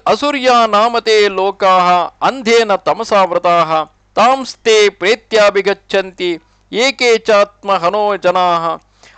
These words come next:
ಅನ್ಯಥಾ ಸಂತಮಾತ್ಮಾನಂ ಯೋನ್ಯಥಾ ಪ್ರತಿಪದ್ಯತೆ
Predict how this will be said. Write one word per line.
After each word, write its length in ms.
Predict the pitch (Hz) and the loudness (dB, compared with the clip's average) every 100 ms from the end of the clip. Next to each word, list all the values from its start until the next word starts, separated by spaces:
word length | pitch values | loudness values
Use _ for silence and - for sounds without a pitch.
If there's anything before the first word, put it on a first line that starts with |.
| - | -4
ಅನ್ಯಥಾ 680 | 220 285 277 262 247 226 202 | -4 0 -2 2 2 2 0
ಸಂತಮಾತ್ಮಾನಂ 1300 | - 170 226 247 202 202 - 196 185 180 175 165 156 _ - | -2 -4 -2 -2 0 -2 -4 -6 -2 0 -2 -4 -12 _ -4
ಯೋನ್ಯಥಾ 720 | 190 269 269 240 220 208 185 | -2 -2 0 -2 0 0 0
ಪ್ರತಿಪದ್ಯತೆ 840 | - 151 220 208 165 175 170 160 | -2 -8 -6 -8 -4 -6 -4 -8